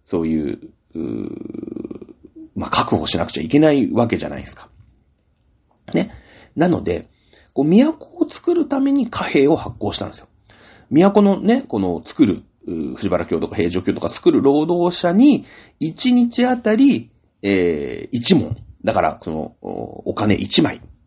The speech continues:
ね。えー、和同開珍だったら一枚あげたんですよ。うん。その方が楽じゃん。はい、今日のね、今日も一日、なんか日暮れぐらいになってさ、こう、まあ、まあ、わかんないけど、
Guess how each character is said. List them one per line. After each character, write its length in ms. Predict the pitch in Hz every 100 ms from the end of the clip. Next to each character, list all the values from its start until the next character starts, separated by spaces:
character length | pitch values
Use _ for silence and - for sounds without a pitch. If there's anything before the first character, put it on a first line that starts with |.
| _
ね。 280 | 165 214 220 - _ -
え 80 | 85
ー、 60 |
和 100 | 80
同 100 | 80
開 160 | 82 82
珍 140 | 82
だ 60 | 78
っ 20 |
た 80 | -
ら 60 |
一 220 | 85 - 202
枚 200 | 131 -
あ 140 | -
げ 140 | 110 120
た 140 | 117
ん 60 | 87
で 60 |
す 80 | -
よ。 100 | - _ _ _ _ _ _ _
う 60 | 85
ん。 220 | 73 - _ _ _ _ _
そ 120 | -
の 60 | 247
方 120 | 277
が 80 | 107
楽 300 | 90 107 208
じ 80 | -
ゃ 40 |
ん。 60 | - _ -
は 280 | - 202 220
い、 100 | 208
今 140 | 165 170
日 60 |
の 80 | 147
ね、 240 | 160 175 _ _ -
今 100 | 104
日 80 | 123 120
も 100 | 113
一 120 | 107
日、 280 | 123 135 -
な 80 | 98
ん 20 |
か 60 | -
日 160 | 98
暮 140 | 90 92
れ 40 |
ぐ 100 | 98
ら 80 | 80
い 40 |
に 60 | 78
な 100 | 78
っ 40 |
て 100 | -
さ、 200 | - - - - - _
こ 500 | 76 71 65 55 52
う、 800 | - - - - - - - 57
ま 140 | 82
あ、 60 | 82
ま 120 | 87
あ、 20 | 85
わ 20 |
か 80 | 98
ん 40 |
な 80 | 78
い 20 |
け 80 | 80
ど、 240 | 82 76